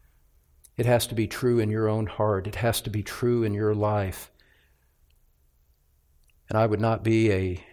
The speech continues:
a faithful pastor if I didn't encourage you to examine yourselves and say, "Do these things really matter to me? Are these things precious to me? Are these things precious to me above even human relationships?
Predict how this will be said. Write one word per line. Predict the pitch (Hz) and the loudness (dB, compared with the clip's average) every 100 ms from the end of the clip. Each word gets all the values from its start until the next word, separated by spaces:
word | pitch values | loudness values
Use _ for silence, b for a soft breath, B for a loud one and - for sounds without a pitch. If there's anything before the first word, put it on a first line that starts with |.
| B | B
a | 101 98 | -4 -4
faithful | 95 - 117 123 - 104 | -2 0 0 0 -2 -4
pastor | - 117 120 - 104 | 0 2 2 0 -4
if | 95 | -2
I | 107 | 0
didn't | 107 113 104 | 0 0 -2
encourage | 101 - 113 113 98 | -4 -2 0 0 -2
you | 101 | -4
to | - | -4
examine | 98 92 107 110 110 | -4 -2 -2 0 0
yourselves | 95 92 - 98 95 | -2 -4 -2 -2 -2
and | 95 | -6
say, | - 104 98 - B B - | -2 0 -2 -4 B B -8
"Do | 113 | -2
these | 107 123 - | 2 2 2
things | 123 113 110 | 0 0 0
really | 120 117 | 2 4
matter | 107 104 104 98 | 2 2 2 0
to | - | -2
me? | 98 98 95 | -4 -2 -2
Are | 98 104 | -2 -2
these | 110 - | 0 0
things | 123 107 | 0 -2
precious | - - 110 104 107 - | -4 0 0 0 -4 -6
to | - | -4
me? | 101 107 95 90 B B B B - | -2 0 -2 -4 B B B B -2
Are | |
these | 104 113 - | 2 2 2
things | 123 113 | 0 0
precious | - - 120 - 113 | 0 2 2 2 -4
to | - | -4
me | 107 110 110 | -2 2 2
above | 101 110 107 101 - b b b | 2 4 4 2 -2 b b b
even | - 113 104 | 0 2 0
human | - 127 117 | 0 0 2
relationships? | 101 101 107 110 - 95 - 95 90 - | 0 2 2 2 -2 -6 -2 -2 -2 -8